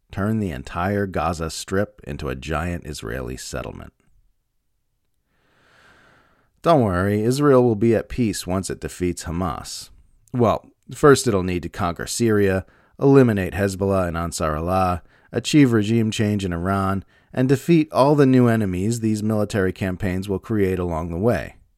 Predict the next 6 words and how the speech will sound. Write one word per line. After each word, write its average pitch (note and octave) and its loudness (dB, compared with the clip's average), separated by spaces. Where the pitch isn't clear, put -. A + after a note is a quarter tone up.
But D2+ -10
then D#3 8
there A2+ 4
will F2+ -2
be - -8
peace. - -4